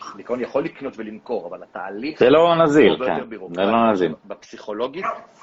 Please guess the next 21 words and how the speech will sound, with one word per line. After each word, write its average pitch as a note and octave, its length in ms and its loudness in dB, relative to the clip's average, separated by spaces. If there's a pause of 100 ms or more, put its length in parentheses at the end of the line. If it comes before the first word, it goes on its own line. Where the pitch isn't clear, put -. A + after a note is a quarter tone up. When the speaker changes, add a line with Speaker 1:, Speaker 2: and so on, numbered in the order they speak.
(400)
Speaker 1:
כן. A2+ 180 -8 (920)
אחד C3 220 -8
מהדברים A#2 480 -12
שהרבה G#2 360 -16
מאוד A2 160 -16
אנשים G#2+ 320 -14 (760)
בגללם G#2 420 -6
משקיעים A2 380 -14
בנדל"ן, A2 540 -12 (380)
תחשוב C#3 200 -10
שעכשיו D3 200 -8
על B2 80 -2
הבית G#2 320 -8
שלך, - 240 -16 (340)
שהוא - 100 -20
שווה, D#3+ 280 -8
לא C#3 60 -8
יודע, B2 140 -14
שתי - 200 -18
מיליון C#3 240 -12
שקל, D#3 320 -18